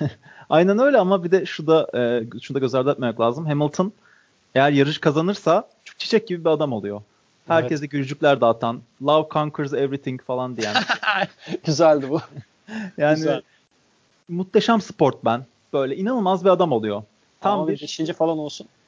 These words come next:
Speaker 1: superstar oluyor ama aynen beşinci olsun. İşte yarışta bir incident yaşasın. Mesela Ferrari'nin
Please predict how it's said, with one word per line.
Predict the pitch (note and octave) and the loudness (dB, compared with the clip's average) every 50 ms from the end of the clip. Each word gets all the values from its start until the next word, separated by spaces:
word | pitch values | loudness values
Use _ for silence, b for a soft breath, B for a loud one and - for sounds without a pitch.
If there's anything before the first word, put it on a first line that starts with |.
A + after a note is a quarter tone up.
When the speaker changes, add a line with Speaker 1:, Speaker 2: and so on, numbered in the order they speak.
| _ _ _ | _ _ _
Speaker 1:
superstar | _ G3+ F#3+ - F#3+ F3+ D#3+ - - G3 E3+ | _ -8 -2 0 0 0 0 2 2 4 4
oluyor | C3+ A#2 B2+ D#3 | 4 4 4 4
ama | G3 G3 G#3 A3 | 6 6 6 6
aynen | A3+ A#3 G#3 D3 A#2 A2+ A#2 - | 6 6 4 2 0 -2 -2 0
beşinci | E3+ E3+ - G3+ G3 F#3 G#3 | 0 0 2 0 0 4 4
olsun. | G3+ E3+ - - C#3 B2 C3 C#3 - | 4 4 2 -2 -6 -10 -10 -12 -16
İşte | - - - | -12 -8 -4
yarışta | D#3 D#3+ E3+ F3 E3+ - G3 F3 | -2 0 0 0 0 0 0 0
bir | F#3 | 0
incident | F#3 F#3 - - F3+ E3 F3+ - | 0 -2 -2 -4 -6 -8 -4 -2
yaşasın. | F3 C#3+ - B2+ A2 - A2 A2+ | -2 -2 -2 -4 -8 -8 -10 -6
Mesela | A#2+ C#3 C#3 - C#3+ | -4 -2 0 0 0
Ferrari'nin | C3 - E3 D#3+ E3 F3+ F3 D#3+ D3 D3 D#3 E3+ | 0 0 0 2 4 6 6 6 4 0 -4 -8